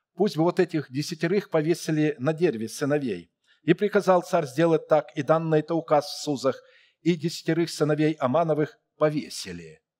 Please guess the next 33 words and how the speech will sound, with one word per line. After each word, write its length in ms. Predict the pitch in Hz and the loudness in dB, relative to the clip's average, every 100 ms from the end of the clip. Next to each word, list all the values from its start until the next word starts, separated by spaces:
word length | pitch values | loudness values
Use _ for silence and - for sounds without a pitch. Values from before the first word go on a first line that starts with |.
| _ _ _ _ _ | _ _ _ _ _
И 100 | 170 | -2
собрались 560 | 185 202 190 156 - 160 | 0 2 2 2 -2 -2
иудеи, 260 | 147 151 | 0 0
которые 380 | 143 143 151 135 | 0 -2 0 -2
в 40 | |
Сузах, 460 | - 185 160 175 - _ | -4 -6 -6 -8 -12 _
также 280 | 151 151 160 | 0 0 -4
и 40 | |
в 40 | - | -10
четырнадцатый 580 | 180 196 143 - 131 | -4 -2 -2 -4 -6
день 340 | 110 139 139 - _ 131 | -2 0 -2 -6 _ -2
месяца 500 | 143 - 135 139 127 | -2 -4 -4 0 2
Адара, 420 | 139 147 156 151 _ _ - | 2 2 0 -4 _ _ -2
и 100 | 208 | 2
умертвили 500 | 208 214 190 180 165 | 2 2 2 0 0
в 60 | |
Сузах 320 | - 170 147 | -2 0 0
триста 360 | - 160 - 147 | -2 -4 -2 -6
человек, 480 | - 147 131 135 135 _ _ _ _ | -4 -2 0 0 -2 _ _ _ _
а 100 | 143 | 0
на 100 | 156 | 2
грабеж 380 | 147 143 156 - | 0 0 -2 -6
не 60 | |
простёрли 560 | 139 139 - 151 127 135 | -4 -4 -2 -2 0 -2
руки 260 | 135 - 147 | -2 -4 -6
свои, 320 | - 127 135 | -2 -2 0
и 160 | 180 | -2
прочие 400 | 185 190 - - | 0 0 0 -2
иудеи, 220 | 151 156 151 | -2 0 0
находившиеся 720 | 143 139 151 156 151 - 147 | 0 -2 -4 -8 -10 -6 -4
в 40 | |
царских 440 | - 143 - 120 | 0 -2 -2 -14
областях, 480 | 131 127 - 156 151 | -4 -4 0 0 0